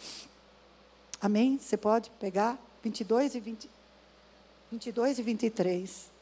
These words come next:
Mas o fruto do Espírito é:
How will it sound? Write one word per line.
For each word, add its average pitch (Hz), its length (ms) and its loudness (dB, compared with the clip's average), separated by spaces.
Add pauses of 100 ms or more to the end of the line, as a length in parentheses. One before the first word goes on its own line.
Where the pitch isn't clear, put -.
(880)
Mas 254 460 6
o 247 80 0
fruto 262 400 2
do 247 100 4
Espírito 226 640 2
é: 247 260 6